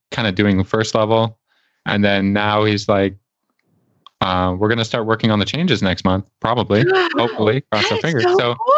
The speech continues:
Speaker 2: cool.
Speaker 1: come, come really a long way. And that's, uh,
Speaker 2: Yeah.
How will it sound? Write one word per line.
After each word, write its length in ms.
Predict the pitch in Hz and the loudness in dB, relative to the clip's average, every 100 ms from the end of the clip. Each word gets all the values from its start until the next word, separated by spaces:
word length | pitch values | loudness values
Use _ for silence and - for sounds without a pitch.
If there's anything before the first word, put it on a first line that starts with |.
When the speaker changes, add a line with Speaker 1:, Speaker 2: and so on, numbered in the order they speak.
| 587 | 2
Speaker 2:
cool. 420 | 381 262 208 190 - | 2 0 0 -4 -6
Speaker 1:
come, 260 | 214 156 147 | -6 -6 -8
come 240 | 233 247 | -6 -2
really 260 | 226 247 226 | 0 0 2
a 80 | |
long 220 | 202 190 156 | 2 2 2
way. 280 | 214 139 | 2 0
And 140 | 110 110 | 0 -2
that's, 420 | 113 - - - | -4 -6 -10 -2
uh, 60 | 135 | 0
Speaker 2:
Yeah. 380 | 120 117 - | 2 2 2